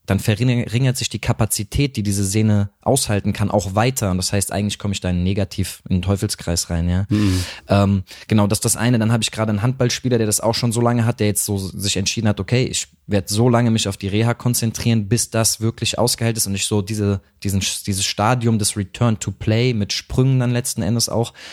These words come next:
Speaker 1: wieder erreiche und fang dann erst wieder an zu spielen. Und das sind halt, äh, sag ich mal, wichtige Voraussetzungen, in denen man sich da wirklich dem Ganzen gut widmen kann. Ich habe außer, auf der anderen Seite Footballspieler, die spielen dann halt die Saison, äh, und das wird immer wieder reinschlagen, ja.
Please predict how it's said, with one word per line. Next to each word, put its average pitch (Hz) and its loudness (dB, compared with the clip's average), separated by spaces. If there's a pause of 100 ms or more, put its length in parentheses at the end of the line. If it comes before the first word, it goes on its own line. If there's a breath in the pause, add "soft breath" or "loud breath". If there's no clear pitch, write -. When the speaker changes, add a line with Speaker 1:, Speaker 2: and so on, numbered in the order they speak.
(160 loud breath)
Speaker 1:
wieder 107 2
erreiche 117 0
und 101 0
fang 104 0
dann 113 2
erst 101 -2
wieder 104 0
an 98 0
zu - -4
spielen. 127 0 (280 loud breath)
Und - -2
das 113 2
sind 120 -4
halt, 117 0
äh, - -10
sag 104 0
ich - -4
mal, 104 2
wichtige 110 -2
Voraussetzungen, 110 0
in 95 0
denen 104 0
man 101 2
sich 101 -2
da 101 -2
wirklich 104 -4
dem 98 -2
Ganzen 98 0
gut 131 0
widmen 87 -2
kann. 78 -2
Ich - -2
habe - -2
außer, 98 -2
auf 92 -4
der 90 -2
anderen 104 2
Seite 101 0
Footballspieler, 107 -2
die 101 0
spielen 110 0
dann 101 2
halt 95 0
die 104 -2
Saison, 98 0 (460 loud breath)
äh, 101 2
und 101 -2
das 101 0
wird 113 -4
immer 123 2
wieder 101 0
reinschlagen, 95 0
ja. 92 2